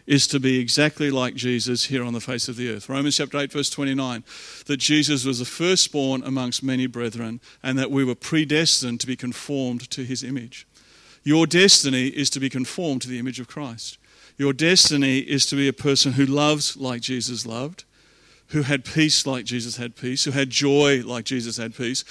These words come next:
who actually released the supernatural power of God to see blind eyes open and deaf ears open.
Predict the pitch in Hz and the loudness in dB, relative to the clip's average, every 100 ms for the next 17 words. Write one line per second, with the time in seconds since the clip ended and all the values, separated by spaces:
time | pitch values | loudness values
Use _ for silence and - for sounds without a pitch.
0 | - - - 147 139 131 - 143 135 135 | -14 -12 0 4 4 4 2 4 4 2
1 | 139 147 - - 135 151 151 139 127 135 | 4 4 4 2 2 0 2 2 2 -4
2 | - 135 127 123 120 120 120 127 - 135 | -4 -2 0 -2 0 0 0 0 2 2
3 | 127 127 131 131 123 123 120 120 135 123 | 0 0 2 2 0 -2 -4 -6 -6 -6
4 | 120 113 135 123 110 131 123 | -6 -6 -6 -6 -6 -6 -8